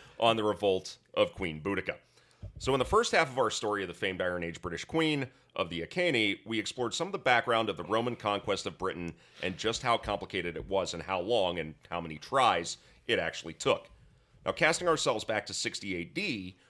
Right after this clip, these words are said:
we heard the tale of a woman of rank and privilege whose people had learned to coexist with the Romans as a sort of small client state, benefiting financially and securing peace, until it was all taken away by the avarice and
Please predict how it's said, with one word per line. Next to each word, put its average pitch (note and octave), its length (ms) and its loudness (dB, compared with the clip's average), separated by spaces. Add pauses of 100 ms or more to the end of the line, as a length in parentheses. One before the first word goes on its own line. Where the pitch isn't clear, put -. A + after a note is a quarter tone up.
we G#2 100 -6
heard D#3+ 160 0
the D#3+ 60 -6
tale C#3 260 2
of A2+ 80 -6
a G#2+ 40 -2
woman A2+ 320 -2
of E2+ 100 -4
rank A2+ 240 0
and D3 100 -6
privilege G#2 460 -2
whose E2 260 -6
people A2+ 360 -6
had F#2 160 -4
learned A2 180 -2
to G2 60 -10
coexist G#2 580 -2
with C#3+ 100 -2
the A2+ 60 -12
Romans G2+ 460 -2 (300)
as G2 120 -4
a F#2 60 -8
sort F#2+ 240 -2
of E2 100 -8
small G2 280 -2
client E3+ 380 -2
state, G#2+ 340 0 (340)
benefiting G2+ 420 0
financially F#2+ 540 -2
and F#2+ 100 -6
securing E2+ 360 -6
peace, D#3 460 -4 (300)
until A#2+ 200 -2
it G#2 60 0
was F#2 220 -4
all A#2+ 200 6
taken B2 300 -2
away F#2+ 400 0 (220)
by F#2 80 0
the F#2 220 -6
avarice G#2 520 -2
and B2+ 140 -4